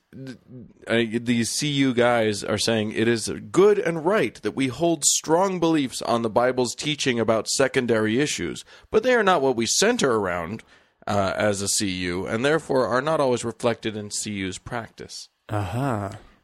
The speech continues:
Speaker 1: But yeah, they, uh, and, and this is, I mean, they are referencing, it's Corinthians something or other, that says that women are not allowed to talk in church and women shouldn't be teachers and they should be quiet. It's,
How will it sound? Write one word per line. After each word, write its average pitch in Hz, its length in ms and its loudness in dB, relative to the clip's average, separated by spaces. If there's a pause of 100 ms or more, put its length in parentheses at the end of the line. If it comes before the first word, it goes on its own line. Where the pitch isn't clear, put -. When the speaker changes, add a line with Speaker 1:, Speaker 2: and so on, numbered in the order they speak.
(140)
Speaker 1:
But 104 140 0
yeah, 107 240 2
they, 104 320 0
uh, 92 280 0 (1000)
and, 143 260 2
and 135 340 -2 (320)
this 156 380 0
is, 214 160 2 (280)
I 139 80 4
mean, 151 240 0
they 151 120 4
are 156 160 2
referencing, 127 840 0 (760)
it's - 160 -14
Corinthians 147 600 -4
something 110 400 -4
or 90 120 -6
other, 82 300 -6 (520)
that 107 140 0
says 110 320 2
that 110 100 0
women 113 320 -2
are 107 80 -2
not 101 200 -4
allowed 101 200 -2
to 104 80 -8
talk 101 320 -4
in 104 140 -8
church 98 500 -4
and 98 180 -8
women 104 280 -4
shouldn't 101 320 -8
be 101 120 -8
teachers 98 640 -10
and 90 300 -14
they 98 100 -6
should 90 260 -12 (360)
be 110 100 -6
quiet. 98 640 -2
It's, - 300 -8